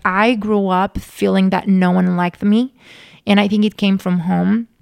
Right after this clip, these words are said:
And I have solved a lot of that trauma, but every, every time, every school class, everything, I always thought, "Oh, no one likes me." And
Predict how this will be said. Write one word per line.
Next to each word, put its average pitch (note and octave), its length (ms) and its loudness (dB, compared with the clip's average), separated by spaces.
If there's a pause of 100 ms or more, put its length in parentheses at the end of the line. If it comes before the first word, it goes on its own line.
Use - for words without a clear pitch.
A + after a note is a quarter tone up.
(920)
And G3 280 4 (260)
I A#3 240 2
have F#3+ 480 0 (280)
solved G3 480 0
a G3 100 2
lot F3+ 460 2 (100)
of A3+ 160 0
that B3+ 180 0
trauma, C#4 540 0 (640)
but G#3 360 2 (180)
every, B3+ 460 -2
every A#3 300 4
time, E3+ 460 -4
every B3 540 0
school A3 460 0
class, F#3+ 480 0
everything, F#3+ 480 0
I F#3 100 0
always G3 340 2
thought, - 240 -2
"Oh, G3 180 0
no F#3+ 160 -2
one F3 240 -2
likes F3+ 340 -4
me." - 360 -6
And F#3 320 0